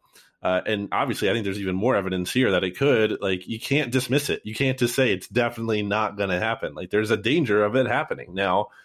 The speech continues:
again, how they proceed, and if the Texans take the right steps, it seems like it could be salvageable to me. I'm not saying he's definitely out,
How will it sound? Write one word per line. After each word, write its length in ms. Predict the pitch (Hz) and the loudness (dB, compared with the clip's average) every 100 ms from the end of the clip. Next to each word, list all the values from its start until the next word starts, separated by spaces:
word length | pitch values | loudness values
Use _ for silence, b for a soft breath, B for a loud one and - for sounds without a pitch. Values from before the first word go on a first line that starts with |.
| b b - | b b -4
again, 500 | 110 104 95 95 92 - | -2 0 0 0 -2 -4
how 200 | 82 107 | 0 2
they 180 | 101 98 | 2 0
proceed, 680 | 92 87 - 135 123 107 110 b b - | -4 -10 0 2 2 0 -4 b b -6
and 140 | 87 | -4
if 100 | 95 | -4
the 60 | 90 | -6
Texans 440 | - 92 95 92 | -4 -4 -6 -8
take 220 | - 101 | -6 -6
the 80 | 92 | -4
right 240 | 90 92 | -2 -4
steps, 520 | - 117 120 - - - | -2 -2 -2 -4 -10 -12
it 80 | 90 | -8
seems 280 | - 165 123 | 0 2 4
like 100 | 104 | 2
it 140 | 95 | 0
could 160 | - 180 | 0 2
be 100 | 123 | 2
salvageable 640 | - 82 85 - 92 87 | 2 0 0 -6 -4 -2
to 40 | 85 | -2
me. 180 | 85 | -2
I'm 100 | 104 | -2
not 160 | 95 85 | -2 -4
saying 160 | - 92 | -4 -4
he's 160 | 82 | -6
definitely 540 | 82 107 120 98 87 80 | -4 -4 -2 -4 -2 0
out, 240 | 82 - | 0 -2